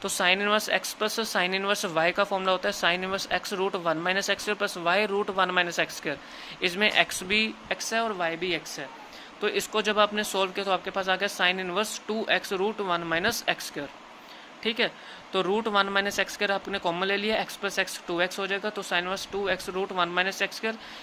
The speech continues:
ये जो टू sine inverse x की आपके पास वैल्यू आई है, इसको आपने यहाँ पे सब्स्टिट्यूट कर देना है। तो sine inverse one minus x minus इसको जो है ये आपने यहाँ पे सब्स्टिट्यूट कर देना है, sine inverse टू एक्स root one minus x square। तो ये आपके पास आ जाएगा sine inverse x, ये आपके पास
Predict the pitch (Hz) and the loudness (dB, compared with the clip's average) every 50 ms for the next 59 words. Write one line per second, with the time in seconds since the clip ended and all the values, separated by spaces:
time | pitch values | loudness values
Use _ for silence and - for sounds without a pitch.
0 | - - - 185 208 196 233 226 - 214 220 214 - 220 202 202 202 208 202 202 | -16 -6 -2 0 2 2 0 0 0 0 -2 0 2 0 0 2 2 0 0 0
1 | 196 - 202 - - - 208 190 180 - 202 208 202 208 190 160 160 160 180 196 | 2 0 -2 -2 -2 -2 0 0 0 0 -2 -2 -2 -2 2 4 4 4 4 4
2 | 226 220 202 175 170 170 190 190 - - - 202 190 180 180 185 208 226 226 - | 4 4 4 4 4 2 2 0 -2 -2 0 0 0 0 0 0 -2 -2 -4 -6
3 | - - - - - - - - 180 170 185 175 170 160 214 226 220 - 208 180 | -12 -16 -16 -16 -16 -16 -12 -8 -2 2 4 4 4 4 4 2 2 2 0 0
4 | - - - 190 - 185 170 160 - 165 143 135 143 139 143 139 - - - - | 0 -2 -2 -2 0 0 -2 0 0 -2 -2 -2 -4 -6 -6 -8 -10 -12 -14 -14
5 | - - - 196 190 - - 185 196 208 214 214 220 220 220 220 190 175 170 165 | -14 -10 -8 -6 -2 2 4 6 6 4 4 2 0 0 -2 -2 0 0 0 0
6 | 175 185 190 196 202 202 - 214 - - 202 185 175 180 196 220 240 226 - - | 2 0 0 0 0 -2 -2 -2 -2 -2 -2 2 2 4 4 2 2 0 -2 -8
7 | - - - - - - - - - - 185 185 - - - 220 220 220 196 196 | -12 -16 -18 -18 -18 -18 -18 -18 -10 -6 -4 -4 -4 0 2 2 4 4 4 2
8 | 190 196 202 196 196 180 185 196 208 208 190 175 165 - 214 208 - 180 160 - | 2 2 4 4 4 2 2 0 0 0 0 0 0 0 -2 0 0 0 0 0
9 | - 180 170 190 185 180 208 185 180 208 214 - - 190 180 185 196 202 - - | -4 -4 -2 -2 -2 0 -2 0 0 0 0 0 -2 -2 -2 -2 -2 -4 -2 -2
10 | 190 185 202 208 202 - 196 202 202 202 185 180 170 170 165 170 170 - - 151 | 0 0 0 0 0 -2 -2 -2 -2 0 0 0 0 0 0 -2 -2 -2 -4 -4
11 | - - - - 127 220 - - - - - - - - - - - - 202 214 | -6 -8 -12 -12 -12 -12 -14 -16 -18 -18 -18 -18 -16 -16 -18 -12 -4 -2 2 4
12 | 214 202 202 - 220 208 214 208 190 202 196 190 196 220 220 - - 185 175 185 | 4 4 4 2 0 0 0 2 2 2 2 2 2 0 0 2 4 4 4 4
13 | 190 196 202 202 - - - 160 180 - - - - 262 247 - - - - - | 4 2 0 0 -2 0 2 4 4 4 2 -2 -6 -6 -8 -10 -14 -18 -20 -20
14 | - - - - - 185 185 185 - 202 202 196 190 | -20 -18 -14 -2 4 4 4 4 4 2 2 2 2